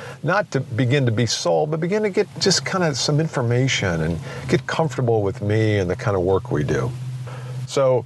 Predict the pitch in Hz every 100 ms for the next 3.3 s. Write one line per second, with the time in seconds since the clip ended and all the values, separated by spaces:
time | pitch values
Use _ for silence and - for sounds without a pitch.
0 | - - 117 139 196 160 143 139 139 123
1 | 120 - 175 165 170 165 123 135 101 120
2 | 113 98 - 90 92 90 90 90 90 -
3 | 101 95